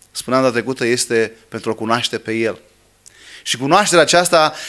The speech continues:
uh, se vrea din partea Tatălui nostru de a fi o cunoaștere personală. În capitolul unu, uh, dacă vă aduți aminte, și citind săptămâna aceasta, lucrurile care vă încurajez,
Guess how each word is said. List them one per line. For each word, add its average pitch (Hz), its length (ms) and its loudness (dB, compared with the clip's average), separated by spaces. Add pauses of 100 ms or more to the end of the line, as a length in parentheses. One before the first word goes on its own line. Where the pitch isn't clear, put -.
(320)
uh, 123 380 4
se 139 160 0
vrea 151 300 4
din 151 140 -2
partea 147 640 4
Tatălui 165 360 0
nostru 147 340 -2
de 135 80 4
a 127 80 4
fi 147 140 -2
o 147 80 4
cunoaștere 139 520 0
personală. 117 760 -2 (840)
În 127 120 -2
capitolul 170 440 6
unu, 190 380 6
uh, 131 800 4
dacă 135 260 0
vă 139 60 4
aduți 170 220 6
aminte, 156 520 6 (100)
și - 180 -10
citind 147 440 0
săptămâna 143 460 2
aceasta, 131 480 0 (220)
lucrurile 143 360 0
care 139 140 6
vă 127 80 0
încurajez, 127 760 4